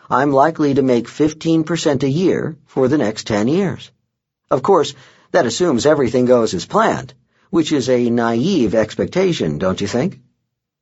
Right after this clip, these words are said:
I need a nice big margin of safety. Remember,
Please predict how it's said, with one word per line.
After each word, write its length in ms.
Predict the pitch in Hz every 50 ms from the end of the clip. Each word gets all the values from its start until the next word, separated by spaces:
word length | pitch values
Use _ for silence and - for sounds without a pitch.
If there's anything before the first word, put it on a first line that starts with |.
| _ _ _ _ _ _ _ _ -
I 220 | 127 160 196 226
need 260 | 208 156 127 113 107
a 80 | 107 107
nice 480 | 110 117 131 156 185 214 196 - - - _ _ -
big 280 | 160 156 120 101 104
margin 580 | 107 110 117 131 143 151 151 147 - 107 98 98
of 100 | 101 101
safety. 520 | - 143 143 156 156 - - - - - _ _ _ _ _ _ _ _ _ _ _ _ -
Remember, 460 | 107 110 117 135 170 - 92 - -